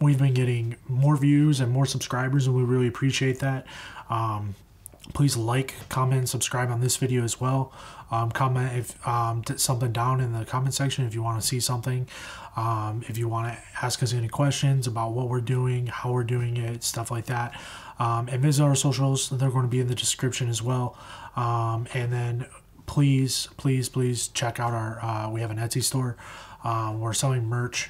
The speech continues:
If you wanna support us in any way other than just liking, commenting, subscribing, um, and you wanna maybe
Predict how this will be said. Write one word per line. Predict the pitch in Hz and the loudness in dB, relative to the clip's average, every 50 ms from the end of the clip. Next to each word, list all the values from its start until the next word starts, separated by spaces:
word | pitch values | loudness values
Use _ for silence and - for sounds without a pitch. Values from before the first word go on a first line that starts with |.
| - | -6
If | - 127 117 | -6 -2 0
you | 127 127 | 0 0
wanna | 113 117 135 131 120 | 2 2 2 2 2
support | - 120 110 - 135 127 | 0 -2 -2 0 0 2
us | 127 120 - | 2 2 0
in | 127 127 | 0 0
any | 127 127 127 | 0 0 0
way | 123 120 123 123 127 | 0 0 0 -2 -2
other | 120 123 120 127 127 | -4 -4 -2 -2 -2
than | 120 123 120 120 117 | 0 -2 -2 -2 -2
just | 120 117 110 - | -4 -4 -4 -4
liking, | 117 117 120 123 - 127 117 117 117 | -4 -4 -4 -4 -4 -4 -4 -4 -4
commenting, | - 127 120 117 120 120 117 | -4 -4 -2 -2 -2 -4 -4
subscribing, | 110 - 113 - - - 123 123 117 110 113 110 107 - - - - - - - - - | -4 -6 -6 -6 -4 -2 -2 -2 -2 -2 -4 -6 -6 -8 -12 -14 -14 -14 -14 -14 -6 -2
um, | 120 120 120 120 120 | 0 0 0 0 0
and | 120 123 | 0 0
you | 123 117 | 0 0
wanna | 117 117 117 113 | 0 -2 -2 -2
maybe | 113 113 113 113 117 117 117 117 | -4 -2 -2 -2 -2 -2 -2 -4